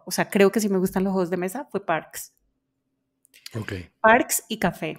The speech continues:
Speaker 1: me enca-, y, y los jugamos un montón todavía, o sea, me encantan, siempre que vamos a hacer un giveaway, yo le digo a Rodrigo,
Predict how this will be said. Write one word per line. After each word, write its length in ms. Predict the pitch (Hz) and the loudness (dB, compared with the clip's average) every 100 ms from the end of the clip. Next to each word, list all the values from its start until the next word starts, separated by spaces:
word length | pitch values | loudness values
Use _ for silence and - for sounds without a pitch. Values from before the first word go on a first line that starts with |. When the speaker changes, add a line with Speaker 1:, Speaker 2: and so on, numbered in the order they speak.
| - | -8
Speaker 1:
me 80 | 185 | -4
enca-, 220 | 185 185 - | -4 -4 -2
y, 260 | 220 214 220 | -2 -2 -4
y 80 | |
los 260 | 202 196 190 | 0 0 -2
jugamos 520 | - 196 175 180 175 220 | -8 -4 -4 -6 -6 -4
un 80 | |
montón 480 | 220 226 220 208 175 | -2 -2 -2 -2 -2
todavía, 420 | 170 160 170 165 151 | -4 -6 -2 -2 -4
o 40 | |
sea, 140 | - | -6
me 100 | 170 | -6
encantan, 600 | 170 170 190 190 190 190 196 | -6 -2 -2 0 -2 -2 -2
siempre 340 | 190 175 180 | -4 -4 -6
que 160 | - 185 | -4 -4
vamos 240 | 165 170 | -4 -6
a 40 | |
hacer 220 | 185 180 165 | -6 -6 -6
un 100 | 165 | -6
giveaway, 420 | 175 160 180 175 | -4 0 0 0
yo 100 | 175 | -2
le 60 | |
digo 120 | 165 175 | -2 -2
a 40 | |
Rodrigo, 480 | 180 185 180 165 | 0 -2 0 -2